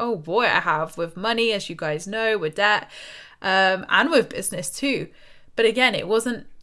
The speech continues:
it didn't shake me. It didn't shake the underlying trust, whereas other areas of my life,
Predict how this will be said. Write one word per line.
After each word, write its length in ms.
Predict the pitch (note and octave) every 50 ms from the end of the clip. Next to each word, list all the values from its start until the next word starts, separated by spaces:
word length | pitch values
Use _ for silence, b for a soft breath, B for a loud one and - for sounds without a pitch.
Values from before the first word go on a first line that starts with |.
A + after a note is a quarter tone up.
| - - - - - - - - -
it 100 | A3+ F#3
didn't 220 | B3 B3+ C4+ C4
shake 460 | - - - - A#3 C4 C4 - -
me. 260 | G3 - F#2 G3+ - - - - -
It 160 | G3+ F#3+ F3+
didn't 300 | A#3+ C4+ C4+ C4+ A3+ B3
shake 420 | - - A#3 A#3 C4+ B3+ - -
the 160 | - - - -
underlying 580 | G#3+ A#3 A#3 A3 G#3+ G3+ G3+ G3+ G3+ F#3 F3
trust, 480 | - - - C4 - - - - - -
whereas 280 | F#3+ F3+ E3+ E3+ - -
other 240 | - C4+ - - -
areas 360 | - F#3+ E3+ - - F#3+ -
of 180 | D#3 F3 - -
my 80 | E3+
life, 420 | E3 E3 D3+ D#3 D#3+ E3 - -